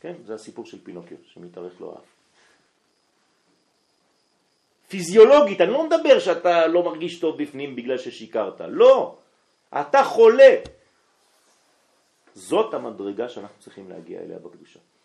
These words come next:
לא להיות, אה, זה בגלל ש-, אה, הוא, אה, אה, כן. בוא נראה איך זה עובד עליך באמת. בסדר?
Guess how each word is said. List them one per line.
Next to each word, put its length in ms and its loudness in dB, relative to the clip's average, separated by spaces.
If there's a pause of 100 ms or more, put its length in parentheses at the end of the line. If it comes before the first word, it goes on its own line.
(560)
לא 520 2
להיות, 460 2
אה, 280 4
זה 180 0
בגלל 500 0
ש-, 120 -10
אה, 520 -2
הוא, 220 -6
אה, 60 -8
אה, 80 -8 (460)
כן. 80 -20 (480)
בוא 100 -10
נראה 200 -4
איך 80 -8
זה 140 -4
עובד 280 -2
עליך 240 -6
באמת. 520 -10 (2500)
בסדר? 300 -8